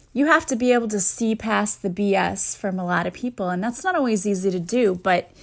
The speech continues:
if you can read energy, and when someone comes in and starts giving you a load of B S and you can see right through it 'cause you're like, "This person's lying and they're not being truthful."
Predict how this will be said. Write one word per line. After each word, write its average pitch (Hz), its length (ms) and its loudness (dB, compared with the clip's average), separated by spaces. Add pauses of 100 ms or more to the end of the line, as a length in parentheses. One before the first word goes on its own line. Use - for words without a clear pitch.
(140)
if 214 180 -2
you 240 160 2
can 262 260 4
read 220 500 -2
energy, 269 720 -2 (760)
and 208 220 0
when 208 120 0
someone 262 580 2
comes 254 300 0
in 220 160 2
and 220 160 -2
starts 202 400 0
giving 226 440 0
you 220 180 2
a 196 80 2
load 185 380 4
of 185 100 0
B 196 160 0
S 196 380 0
and 185 260 -2
you 214 100 2
can 220 200 0
see 214 260 0
right 190 400 0
through 202 240 0
it 220 120 0
'cause 190 180 -2
you're 185 100 0
like, 170 320 0
"This 320 260 2
person's 180 540 -6
lying 175 400 -4
and 185 140 -2
they're 277 160 2
not 226 200 2
being 165 200 -2
truthful." 170 640 -8